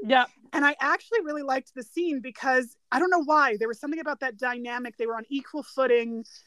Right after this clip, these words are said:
Speaker 2: There was a respect with how they talked to each other. A lot of information was coming that was useful. I was okay at that point.
Speaker 1: Yeah.
Speaker 2: And then, because also Marty then, you know,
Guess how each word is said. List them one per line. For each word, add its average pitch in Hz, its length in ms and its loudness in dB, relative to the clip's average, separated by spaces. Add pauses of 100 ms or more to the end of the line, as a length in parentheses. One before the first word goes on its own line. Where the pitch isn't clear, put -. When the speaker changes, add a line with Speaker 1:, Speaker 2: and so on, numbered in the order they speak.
(140)
Speaker 2:
There 240 80 2
was 233 160 2
a 233 40 -2
respect 240 640 -2
with 269 100 -6
how 269 160 0
they 254 140 -6
talked 247 360 -4
to 254 80 -12
each 233 180 -12
other. 214 360 -2 (240)
A 214 60 -4
lot 233 240 2
of 262 80 -6
information 262 600 -6
was 262 120 -8
coming 262 360 -6
that 254 140 -2
was 262 140 -6
useful. 240 600 -6 (280)
I 240 140 0
was 254 180 0 (140)
okay 269 560 2
at 233 80 -4 (120)
that 233 240 -2 (120)
point. - 480 -14
Speaker 1:
Yeah. 269 200 4 (760)
Speaker 2:
And 254 260 2
then, 294 320 0 (800)
because 262 320 2
also 294 420 4
Marty 262 400 2
then, 240 380 -4
you 240 100 -8
know, 214 280 -4